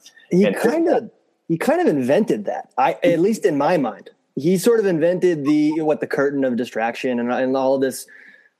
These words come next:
Speaker 1: bizarre shit that goes on behind free throw. He's, is, I don't, I could be way off, but he, in my mind, is the O G hilarious background to a free throw.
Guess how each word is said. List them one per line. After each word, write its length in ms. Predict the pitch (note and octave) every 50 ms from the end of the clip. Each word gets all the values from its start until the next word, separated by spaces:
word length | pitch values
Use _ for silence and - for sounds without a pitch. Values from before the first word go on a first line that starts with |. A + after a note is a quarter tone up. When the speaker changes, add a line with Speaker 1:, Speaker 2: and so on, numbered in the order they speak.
| _ -
Speaker 1:
bizarre 500 | - A#2 D3 C#3 B2 C#3 C3 C3+ C#3 C#3
shit 300 | C3+ - - C3+ B2+ B2+
that 140 | C#3 G#2+ C3+
goes 240 | B2+ B2 B2 A2
on 420 | B2+ B2 B2 A#2+ A#2+ A#2+ A#2 A#2 A2+
behind 460 | - B2+ A#2 A#2+ B2 A#2+ A#2+ A#2+ A2+
free 200 | - C3+ C3 B2+
throw. 160 | B2 - B2+ - -
He's, 520 | C3 D#3 G#3+ C4 B3 G#3+ F3 D3+ - - _ _ _ _ - - _ _ _ _ _ _ _ _ _ _ _ _ _ _ _
is, 180 | - E3 D#3+ E3+
I 120 | F3 E3+ F#3
don't, 180 | G3+ G#3 G3
I 180 | F#3+ F3+ E3 D3+
could 180 | - F3 D#3+ C#3+
be 100 | E3 D3+
way 280 | C#3 D3 D3+ D3 C#3+
off, 200 | C#3 C3 B2 A#2+
but 100 | - B2
he, 320 | B2+ B2+ D3+ D#3 D3 - - _ _
in 180 | - E3 D3+ D3
my 160 | C#3+ C#3 C#3+
mind, 220 | C#3 C3+ C3 C3 B2+
is 80 | A#2+
the 140 | A2+ B2+ C3
O 160 | C3 C3+ C3
G 440 | A#2+ B2 B2+ B2+ B2 B2 A#2+ A2 - - - _ _ _ _ _ _ _ _ _ _ _ -
hilarious 760 | - E3 D#3+ D#3 D#3+ D#3+ D#3+ D#3+ D#3+ D3+ D3 C#3+ B2+ - - -
background 720 | C#3+ A#2 C#3+ C3+ C3+ - - C3 B2 A#2 A#2 A2+ G#2+ - - _ -
to 120 | - C3
a 60 | A#2+
free 180 | A2+ - B2 A#2+
throw. 260 | A#2 - - - -